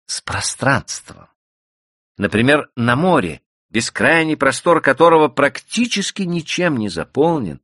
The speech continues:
расстояние к тому или иному объекту, например, кораблю или далекому острову, нашему взору кажется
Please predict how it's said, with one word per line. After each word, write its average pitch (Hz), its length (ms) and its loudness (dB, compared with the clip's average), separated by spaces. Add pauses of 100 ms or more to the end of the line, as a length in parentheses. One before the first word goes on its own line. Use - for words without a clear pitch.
(300)
расстояние 113 840 0
к - 100 -10
тому 104 540 -2
или 95 320 0
иному 101 440 -4
объекту, 85 540 -6
например, 92 420 -2
кораблю 92 600 0 (200)
или 101 340 2
далекому 107 680 2
острову, 117 440 -4
нашему 87 500 -2
взору 127 380 -2
кажется 120 560 -6